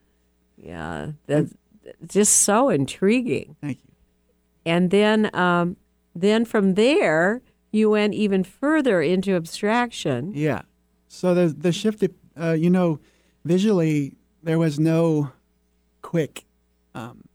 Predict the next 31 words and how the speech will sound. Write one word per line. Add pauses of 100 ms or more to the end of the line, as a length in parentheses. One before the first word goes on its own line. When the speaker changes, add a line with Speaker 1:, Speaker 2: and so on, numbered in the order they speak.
(260)
Speaker 2:
well,
there
was
a
very
quick
departure.
There
was
no
gradual
transition (340)
in
the
way
the
object
looked. (100)
But (840)
now, (460)
what
grounds
these
things
is
my
interest
in
space.
So, (320)
um,